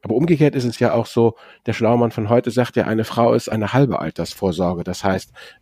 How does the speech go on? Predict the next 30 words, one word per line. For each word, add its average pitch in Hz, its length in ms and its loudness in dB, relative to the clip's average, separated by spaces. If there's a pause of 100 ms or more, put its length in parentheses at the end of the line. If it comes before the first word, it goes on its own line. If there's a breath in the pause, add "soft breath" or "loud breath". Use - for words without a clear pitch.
(100)
ähm, 95 300 -2 (340 loud breath)
die - 100 -2
arbeitende 110 460 0
Frau 113 240 2
entlastet 113 500 0
den 113 100 -2
Mann 120 220 2
ja 110 160 4
auch 110 240 -2 (300 loud breath)
von 117 160 -2
dem 101 180 -4
Hauptfluch, - 880 0 (340 loud breath)
ja, 113 220 2 (320)
des 110 140 -2
einundzwanzigsten 117 680 0
Jahrhunderts, 120 380 0
nämlich 113 180 -4
der - 160 -2
Arschkarte - 460 -2
Familienernährer. 90 960 0
Wenn 98 160 -4
beide, 123 360 2 (300 soft breath)
ähm, 113 280 0
arbeiten, 117 580 0 (160)
dann 98 120 -2
ist 117 140 -8
natürlich 113 300 -2
auch - 100 -10
der 113 160 4
Mann 127 300 4